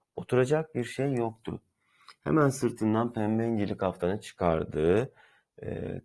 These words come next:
tahtın önüne yere serdi. Sonra bu değerli kaftanın üzerine bağdaş kurdu. Dev ejderha resimleri işlenmiş sivri kubbeyi, yaldızlı kemerleri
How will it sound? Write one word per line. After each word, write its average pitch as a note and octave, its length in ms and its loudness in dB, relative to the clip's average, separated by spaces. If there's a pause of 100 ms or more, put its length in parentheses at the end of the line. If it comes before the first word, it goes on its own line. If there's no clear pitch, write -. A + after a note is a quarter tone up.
tahtın A2 460 2
önüne F#2+ 380 2
yere F2 260 4
serdi. G2 760 2
Sonra C#3+ 360 2
bu C3+ 100 2
değerli A#2+ 360 2
kaftanın A2+ 420 -4
üzerine G2 420 -2
bağdaş F#2 440 0
kurdu. - 460 -10 (640)
Dev D#3+ 300 4
ejderha A#2+ 560 0
resimleri A2 480 0
işlenmiş G2+ 500 0
sivri G#2+ 380 0
kubbeyi, D#2 680 -4 (260)
yaldızlı G2 520 0
kemerleri F#2+ 800 0